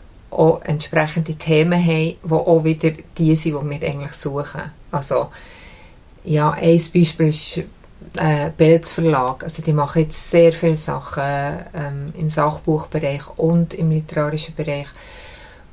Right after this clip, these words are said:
wo es wirklich um Umwelt geht, wo es um Wasser geht oder Bienen oder Schmetterling oder so. Und das ist dann wirklich... Ähm,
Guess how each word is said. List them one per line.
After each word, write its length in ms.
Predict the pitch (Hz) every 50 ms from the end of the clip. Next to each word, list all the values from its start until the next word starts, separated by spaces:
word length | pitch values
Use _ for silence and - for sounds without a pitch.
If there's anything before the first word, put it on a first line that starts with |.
| - - - -
wo 100 | 165 160
es 200 | 156 156 - 165
wirklich 300 | 156 156 156 - - -
um 180 | 185 180 180 180
Umwelt 640 | - 165 156 160 160 156 147 147 151 156 156 - -
geht, 240 | - 151 151 151 -
wo 40 | 165
es 100 | 160 185
um 180 | 180 175 165
Wasser 400 | 151 143 143 156 156 - - -
geht 480 | 160 156 - 151 147 147 147 147 151 -
oder 240 | 170 156 - 170 160 - - - -
Bienen 520 | - 175 160 151 156 151 151 151 151 151 156
oder 200 | 165 165 160 170
Schmetterling 800 | 165 - - 160 151 147 156 156 - 165 165 156 151 151 151 156 -
oder 160 | 160 160 160
so. 200 | 156 - 160 160
Und 240 | 160 160 156 156 -
das 140 | 165 -
ist 160 | 175 165 160 175
dann 200 | 170 160 160 160
wirklich... 400 | 170 175 175 - - - 160 - -
Ähm, 480 | 165 156 156 151 151 151 147 151 156